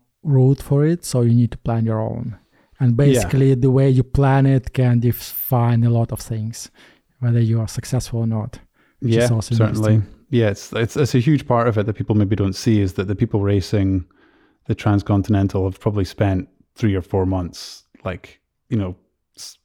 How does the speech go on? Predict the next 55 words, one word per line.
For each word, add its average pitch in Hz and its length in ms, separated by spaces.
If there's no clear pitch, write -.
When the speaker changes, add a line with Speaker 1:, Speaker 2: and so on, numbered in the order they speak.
Speaker 2:
squirreled 117 320
away 101 200
at 90 100
home. 98 460
Like, 98 140
they've 107 100
been 110 160
training 113 380
as 107 100
well, 123 280
but, 113 120
like, 98 240
every 98 220
evening 98 340
they've 95 140
probably 101 240
also 98 320
been, 95 220
like, 92 180
tracing 98 420
routes 95 300
across - 340
Europe. 95 380
Speaker 1:
Yeah, 127 560
Speaker 2:
They've 127 140
Speaker 1:
yeah. 127 100
Speaker 2:
been, 95 380
like, 92 300
going 101 220
through 101 220
all 101 140
the 101 100
different 98 360
sort - 180
of 98 180
routing 98 540
systems 110 580
Speaker 1:
Yeah. 101 80
Speaker 2:
or 90 200
Google 104 260
Maps 95 420
or 92 80
anything 101 420
just 104 180
to 120 40
try 104 200
and 95 80
get, 92 280
just 127 120
Speaker 1:
Yeah. 123 60
Speaker 2:
to 113 80
try 107 140
and 98 100
figure 104 380
out 95 320